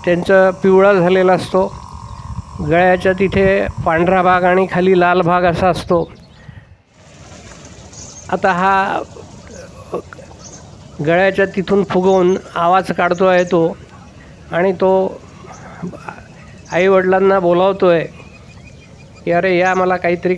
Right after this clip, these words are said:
खायला द्या." तुम्ही त्याच्या गळ्याची हालचाल पाहू शकता.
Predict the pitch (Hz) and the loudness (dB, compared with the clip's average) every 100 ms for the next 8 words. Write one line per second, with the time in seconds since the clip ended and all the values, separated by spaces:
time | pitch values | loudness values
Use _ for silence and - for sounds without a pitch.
0 | - 156 175 180 175 156 - - - - | -2 -2 0 2 0 0 -6 -20 -20 -20
1 | - - - - - - - - - - | -20 -20 -20 -20 -20 -20 -20 -20 -20 -20
2 | - - - 170 180 180 190 175 170 180 | -20 -20 -8 -4 -2 0 0 2 2 2
3 | 175 175 170 175 185 185 170 185 175 185 | 0 0 0 0 0 0 0 0 -2 -4
4 | - 165 | -2 -4